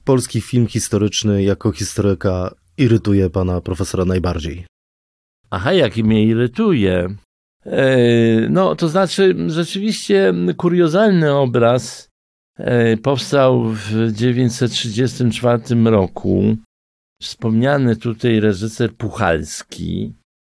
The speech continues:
Speaker 2: Edward Puchalski, który nakręcił ten rok tysiąc, e, osiemset sześćdziesiąty trzeci, nakręcił, e, zrealizował film w trzydziestym czwartym roku,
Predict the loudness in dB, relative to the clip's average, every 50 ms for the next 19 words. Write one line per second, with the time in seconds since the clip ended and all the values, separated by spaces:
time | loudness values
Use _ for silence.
0 | _ -4 0 0 0 0 0 0 0 0 0 -4 -8 -8 -4 0 0 0 0 0
1 | -4 -6 -6 -8 -4 -2 0 2 2 2 2 0 -2 -2 0 0 0 0 0 -2
2 | -6 -4 -2 -2 0 2 2 2 2 0 -2 -6 -8 -8 -8 -4 -2 -2 -2 -2
3 | -2 -6 -12 -20 _ _ _ _ _ _ _ _ _ _ _ _ -6 -2 0 2
4 | 2 2 2 2 2 2 0 0 0 0 0 0 0 -2 -2 0 -2 -4 -4 -4
5 | -4 -6 -6 -6 -4 -6 -6 -2 -2 0 0 0 0 -2 -6 -6 -6 -4 -4 -4
6 | -4 -4 -8 -12 -8 -6 -4 -2 -2 -2 -4 -6 -8 _ _ _ _ _ _ _
7 | _ _ _ _ _ _ _ _ _ _ -2 0 2 2 0 0 0 0 0 0
8 | -2 -4 -6 -2 0 2 4 4 4 2 2 0 0 0 0 2 2 0 0 -2
9 | -2 -2 0 2 2 2 2 0 0 0 0 -2 0 0 0 0 0 0 -4 -6
10 | _ _ _ _ _ _ _ _ _ _ _ _ -6 -2 -2 0 0 0 0 0
11 | 0 0 -2 -4 -6 -8 -4 -2 0 -2 0 0 -2 -2 -2 0 0 0 -2 0
12 | -2 -2 0 0 2 2 0 0 -2 -4 -8 -6 -4 -4 -4 -6